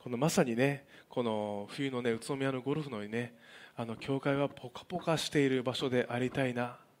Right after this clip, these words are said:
って思いますし、パウロはそういう場所であるということを私たちにメッセージしてるんです。あの、通常の生活において波風をね、受け疲れている方たちが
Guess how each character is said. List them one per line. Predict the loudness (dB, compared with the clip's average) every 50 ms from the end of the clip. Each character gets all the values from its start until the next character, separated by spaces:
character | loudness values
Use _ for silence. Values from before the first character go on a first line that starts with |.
| _ _ _ -20 -14
っ | -6
て | -2 -2 -2 -2 -4
思 | -8 -6 -6 -4
い | -2
ま | -4 -4
す | -4 -4 -6
し、 | -4 -4 -4 -6 -8 -10 -16 -12 -12 -6
パ | -2 0
ウ | 2 4
ロ | 6
は | 4 4
そ | 2 0 -2 -2
う | 0
い | 0
う | 0
場 | 0 0 0
所 | 0 -2 -4 -4 -2 0
で | 0 2
あ | 4 4 2
る | 2 2 -4 -8 -18 -20 -16 -4
と | 0 0
い | 2
う | 2
こ | 2 0
と | 2 4
を | 6 6 6 6 4 -4 -16 -18 -18 -12
私 | -10 -4 -4 -2 2
た | 2 0
ち | 0 -2 -10
に | -10 -6
メ | -4 -4
ッ | -4
セ | -2 -4 -6
ー | -6
ジ | -6 -10 -14 -16 -20 _ -12
し | -8 0 4
て | 4 4
る | 4 2
ん |
で | -6 -8
す。 | -10 -10 -14 _ _ _ _ _ _ _ _ _ _ _ _ _ _ _ _ _ _ _ _ _ _ _ _ _ _ _ _ _ -20 -20 -20 -18 -18 -18 -18 -20 -18 -16 -16 -14 -14 -8 -6
あ | -4
の、 | -4 -2
通 | 2 6 6 8
常 | 8 8 6
の | 6 6
生 | 8 8 8 10
活 | 10 8 8 6 2
に | 6
お | 6 6
い | 8
て | 6 6
波 | 6 6 4 4 8
風 | 8 8 8 8 6 4
を | 4 6
ね、 | 6 6
受 | 4 4 0 -2 -2 -2
け | -2
疲 | 0 2 4
れ | 4 6
て | 4 2
い | 0
る | 0
方 | 0 2 2 4
た | 6 6 6
ち | 6 6 8
が | 10 10 10 8